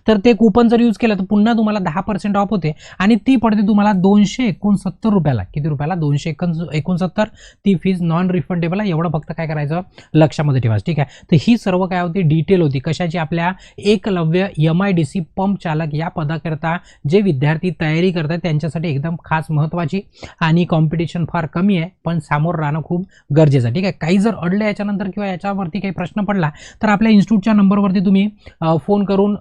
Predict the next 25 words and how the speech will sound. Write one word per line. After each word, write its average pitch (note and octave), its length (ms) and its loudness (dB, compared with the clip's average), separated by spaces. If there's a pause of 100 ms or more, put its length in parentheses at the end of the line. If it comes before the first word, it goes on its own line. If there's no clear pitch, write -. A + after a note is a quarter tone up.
अ, E3+ 120 2 (120)
अधिक E3+ 240 4
माहिती F#3+ 260 2
घेऊ F#3+ 200 2
शकता, A3+ 280 -8 (160)
किंवा G#3+ 240 2
जर G3 180 -2
अडचण G3+ 340 -2
नसणार, F#3+ 360 0 (240)
सरळ A3+ 360 0
सीएसटी G#3+ 500 -4
लॉन्चपॅड F#3+ 360 -4
ॲप F#3 120 -2
डाउनलोड D#3+ 400 0
करायची F#3+ 380 -2 (320)
आणि G3 180 0
ते A3+ 100 -4
ॲप G3 260 -2
डाउनलोड F3+ 380 -2
करून F#3 200 -4
काय F3 120 -4
करायचं, E3 300 -4 (100)
टेस्ट F3 240 -2
तुम्ही E3 180 -2
जॉईन C#3+ 180 -2